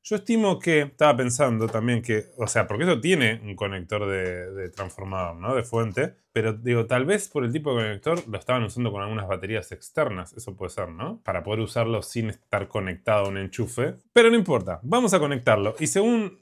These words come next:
dice acá nuestro conector, tenemos una entrada de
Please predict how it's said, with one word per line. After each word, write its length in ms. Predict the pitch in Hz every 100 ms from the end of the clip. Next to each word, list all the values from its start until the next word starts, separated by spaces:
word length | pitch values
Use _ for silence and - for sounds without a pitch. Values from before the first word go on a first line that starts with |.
| -
dice 220 | 185 185
acá 140 | 165 185
nuestro 760 | 175 123 156 135 123 120 113 113
conector, 680 | 117 113 - 185 185 196 _ _ -
tenemos 340 | 120 117 110
una 140 | 131 127
entrada 360 | 120 127 120
de 260 | 113 110